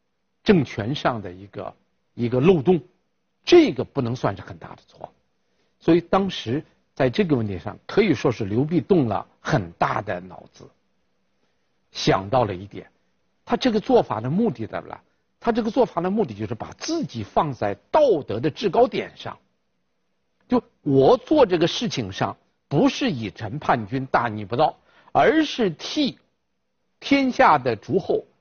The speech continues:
替汉景帝除掉身边的贼臣。这是他打出来的第-，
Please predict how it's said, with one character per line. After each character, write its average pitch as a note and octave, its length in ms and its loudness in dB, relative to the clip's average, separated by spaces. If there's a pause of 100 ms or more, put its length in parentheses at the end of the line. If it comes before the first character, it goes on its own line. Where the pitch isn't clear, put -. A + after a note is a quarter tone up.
(280)
替 B3 420 -2 (200)
汉 C#4 300 4
景 G2+ 280 -8
帝 F3+ 220 -4 (200)
除 G3+ 260 -2
掉 G#3 220 4
身 E3 320 0
边 B2 220 -2
的 A2+ 120 -4
贼 F#2 240 -16
臣。 - 200 -16 (1300)
这 D#3+ 120 4
是 B2 140 2
他 B2+ 120 4
打 G#2+ 220 -2
出 A#2 140 -6
来 A2 100 -2
的 G#2 120 -8
第-， - 200 -16